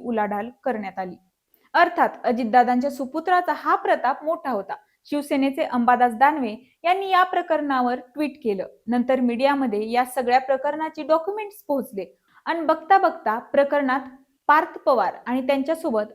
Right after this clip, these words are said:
अजितदादांचे पायही खोलात जाऊ लागले. विरोधक फौजदारी गुन्हा दाखल करण्याचा, अजितदादाचा राजीनामा घेण्यासाठी आक्रमक झालीये. दुसऱ्या बाजूला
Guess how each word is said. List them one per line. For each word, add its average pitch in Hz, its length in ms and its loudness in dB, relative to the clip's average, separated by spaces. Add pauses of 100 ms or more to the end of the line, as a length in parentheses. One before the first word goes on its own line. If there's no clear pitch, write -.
(100)
अजितदादांचे 277 760 2
पायही 220 560 0
खोलात 240 400 2
जाऊ 196 160 -2
लागले. 190 240 -8 (400)
विरोधक 359 440 4
फौजदारी 311 460 2
गुन्हा 302 240 0
दाखल 254 360 2
करण्याचा, 247 500 -2 (320)
अजितदादाचा 330 760 2
राजीनामा 285 560 0
घेण्यासाठी 254 680 -6
आक्रमक 285 480 -4
झालीये. 190 300 -8 (280)
दुसऱ्या 220 320 -2
बाजूला 233 420 0